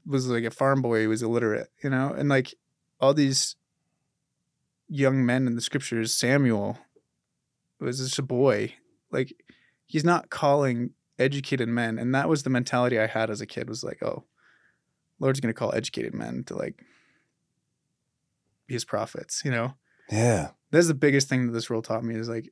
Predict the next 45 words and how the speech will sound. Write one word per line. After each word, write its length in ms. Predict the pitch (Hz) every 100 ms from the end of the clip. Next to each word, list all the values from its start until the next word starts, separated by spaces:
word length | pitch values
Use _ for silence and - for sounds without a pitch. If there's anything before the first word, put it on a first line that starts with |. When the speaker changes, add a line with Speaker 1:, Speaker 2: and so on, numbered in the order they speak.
| _
Speaker 1:
prophets 440 | - 131 143 165 151
are 40 |
not 180 | 147 147
on 120 | 131
a 80 | 117
different 280 | 120 - 120
level 220 | 113 -
than 140 | 117 -
us. 320 | - - - - - - -
Like, 100 | 117 147
they're 160 | 165 156
called 200 | 147 160
of 100 | 78
Speaker 2:
Mm. 40 |
Speaker 1:
God, 440 | 113 123 160 190 - -
but 200 | 131 -
they 120 | 131
are 80 | 123
not 280 | 120 123 123
above 540 | 120 - 117 110 - 131
anyone, 480 | 120 117 - - - _ _
you 140 | 214 147
know? 80 |
Speaker 2:
Mm. 340 | 143 143 73 - _ _ _ _ _ _
Speaker 1:
And 260 | 131 123 120
that 180 | 139 143
changed 260 | - 170 147
my 100 | 147
perspective 640 | 143 135 - 135 139 127
and, 160 | 123 - -
and 300 | 131 120 - _ _ _ _ _ _ _ _
on 300 | 123 117 117 - _ -
Christ 440 | - 131 117 -
too, 140 | 143 127
my 100 | 113
relationship 480 | 117 117 - 120 135
with 140 | 127
him. 200 | 127 117
Like, 160 | 120 -
he's, 500 | - 151 185 170 -
Speaker 2:
Interesting. 40 | -
Speaker 1:
he 360 | - 190 196
is 180 | 151 123
the 80 | 117
master. 640 | 110 107 110 - - -